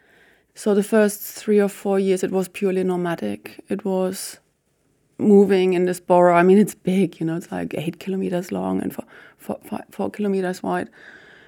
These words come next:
But, like, moving in this borough with this invitation of making drinks together, like, this production cycle of picking together, making together, trading together, and reinvesting together. And of course, it was super abstract in the beginning,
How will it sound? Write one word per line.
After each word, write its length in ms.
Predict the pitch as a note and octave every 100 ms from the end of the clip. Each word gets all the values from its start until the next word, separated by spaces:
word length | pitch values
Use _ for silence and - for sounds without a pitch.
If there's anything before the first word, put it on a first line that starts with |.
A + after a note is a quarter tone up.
| _ _
But, 200 | B2+ G#3
like, 240 | G3+ G3
moving 400 | A3+ A3+ A#3 A3
in 100 | G#3
this 160 | G#3 G#3
borough 420 | - G3 G3 G3
with 160 | F#3 G3
this 180 | G3 -
invitation 720 | G3 G3 - F#3+ F#3 - G3
of 280 | F3 F#3 - _ _ _ _ _ _ _ _ _ _
making 320 | G#3 G3 A3
drinks 240 | G3 F#3 F3
together, 800 | - F#3+ F#3+ F3+ F3+ F3 E3+ F#3 _ -
like, 280 | F3+ F3 - _ _ _ _
this 120 | F#3
production 480 | - A3 E3+ - G3+
cycle 360 | F#3 F3+ F3 F#3
of 220 | F#3 _
picking 300 | G3 - F#3+
together, 420 | - - F#3 F3+
making 380 | F3+ F#3 - G3
together, 320 | - F#3+ F3+
trading 380 | F#3+ F#3+ F#3 F#3
together, 320 | - - F3+
and 100 | F3+
reinvesting 540 | F#3 - F#3+ G3+ G#3 G3+
together. 500 | - F#3 F3 F3+ F#3 - - - - -
And 120 | -
of 100 | G3
course, 160 | G3+ G3
it 80 | G#3+
was 160 | G3+
super 280 | G3 A3 G#3+
abstract 540 | G3+ F#3 - - F#3 F#3+
in 80 | F3
the 60 |
beginning, 680 | F3 E3+ F3 E3+ D#3+ F3+